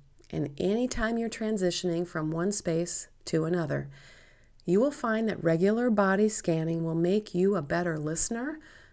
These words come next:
a sharper responder, a more patient participant, and a more creative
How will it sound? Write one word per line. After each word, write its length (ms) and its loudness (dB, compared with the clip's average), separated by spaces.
a 100 -2
sharper 500 0
responder, 840 0
a 80 -2
more 240 2
patient 580 -2
participant, 920 -4
and 320 0
a 80 2
more 240 0
creative 720 0